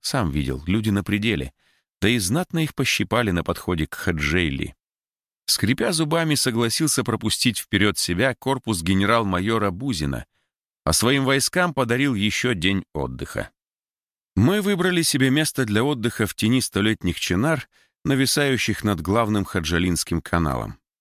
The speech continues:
Купались, кому раны позволяли, смывали с себя многомесячный слой грязи,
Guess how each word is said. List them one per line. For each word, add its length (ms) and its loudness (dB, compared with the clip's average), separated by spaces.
Купались, 540 0
кому 260 0
раны 240 2
позволяли, 640 0
смывали 400 0
с 80 0
себя 260 0
многомесячный 800 0
слой 300 0
грязи, 480 -2